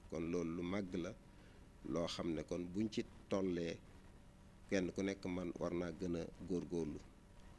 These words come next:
Yàlla nañu suñu Borom subhanahu wa taala boole ci ñi nga xam ne dañuy am yërmandeem, dañuy texe ci yërmandeem, boole ci ñi nga xam ne dañuy mucc ci mbugal, mbugalam,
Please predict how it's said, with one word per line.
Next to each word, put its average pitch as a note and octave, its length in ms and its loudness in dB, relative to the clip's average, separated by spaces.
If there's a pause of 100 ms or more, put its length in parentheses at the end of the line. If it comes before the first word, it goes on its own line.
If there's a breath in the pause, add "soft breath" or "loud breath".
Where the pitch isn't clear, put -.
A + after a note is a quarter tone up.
(140)
Yàlla E2+ 280 2
nañu E2+ 240 2
suñu F2 260 -2
Borom E2 240 0
subhanahu E2+ 300 0
wa E2 60 0
taala E2+ 580 0 (560)
boole F2+ 300 2
ci F2 140 -4
ñi G2 100 8
nga A#2 80 2
xam G2+ 320 2
ne E2+ 160 0 (640)
dañuy F2 380 2 (120)
am A2+ 240 4
yërmandeem, F#2+ 640 4
dañuy F2 300 2
texe G#2 340 2
ci G2 100 0
yërmandeem, F2 500 2 (720 loud breath)
boole G2 220 4 (160)
ci E2 80 0
ñi F2 200 6
nga G#2 120 4
xam A2 240 2 (100)
ne F2+ 160 2 (240)
dañuy F#2+ 280 2
mucc A2+ 260 2 (120)
ci A2 100 2
mbugal, F2 420 4 (100)
mbugalam, F2+ 560 2